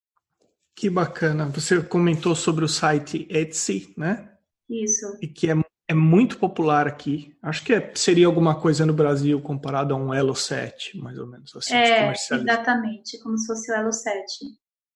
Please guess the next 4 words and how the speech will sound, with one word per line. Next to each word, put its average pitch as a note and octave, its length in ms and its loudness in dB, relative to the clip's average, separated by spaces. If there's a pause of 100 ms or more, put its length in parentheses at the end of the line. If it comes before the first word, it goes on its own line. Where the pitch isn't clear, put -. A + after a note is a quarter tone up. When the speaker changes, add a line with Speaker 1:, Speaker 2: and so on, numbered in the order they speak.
(640)
Speaker 1:
É, C3+ 220 -2
bastante D3 500 -4
popular C#3+ 560 -4
aqui. - 320 -12